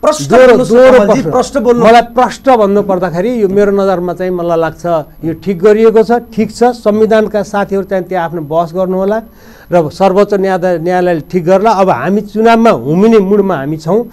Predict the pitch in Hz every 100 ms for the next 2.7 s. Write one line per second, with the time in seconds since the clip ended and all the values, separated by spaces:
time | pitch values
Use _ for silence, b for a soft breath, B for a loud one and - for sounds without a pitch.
0 | B B - 196 170 185 - 208 208 208
1 | 208 202 202 196 202 196 202 214 - -
2 | B B - 139 190 269